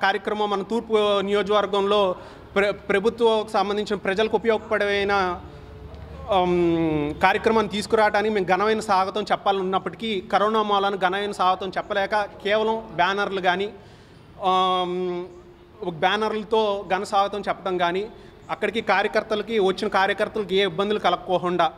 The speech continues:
లేకపోతే సీఎం వచ్చిన జగన్ గారికి ఎటువంటి అసౌకర్యాలు కలగకోకుండా కలెక్టర్ గారితోనే కానీ, ఇన్ఛార్జ్ మంత్రులతో కానీ,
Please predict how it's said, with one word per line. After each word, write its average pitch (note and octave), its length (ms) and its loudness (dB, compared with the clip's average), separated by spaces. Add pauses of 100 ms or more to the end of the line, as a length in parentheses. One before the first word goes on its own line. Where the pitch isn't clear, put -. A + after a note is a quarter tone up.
(360)
లేకపోతే F#3+ 500 0
సీఎం F#3+ 560 -2
వచ్చిన G3 540 2
జగన్ F3 280 2
గారికి G3 360 2
ఎటువంటి G3 420 0
అసౌకర్యాలు G3 580 0
కలగకోకుండా E3+ 760 0 (440)
కలెక్టర్ G3 380 2
గారితోనే G3+ 460 0
కానీ, F#3 260 2
ఇన్ఛార్జ్ G3+ 540 0
మంత్రులతో F#3+ 580 -2
కానీ, F3+ 320 0